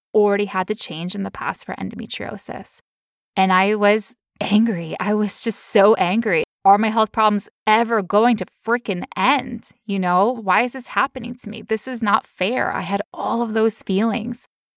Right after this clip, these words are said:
anger and injustice at the same time as happiness and gratitude.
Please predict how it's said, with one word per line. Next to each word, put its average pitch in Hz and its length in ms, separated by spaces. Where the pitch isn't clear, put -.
anger 214 460
and 202 160
injustice 196 680
at 202 140
the 240 80
same 214 360
time 196 380
as 208 160
happiness 196 760
and 180 100
gratitude. 226 760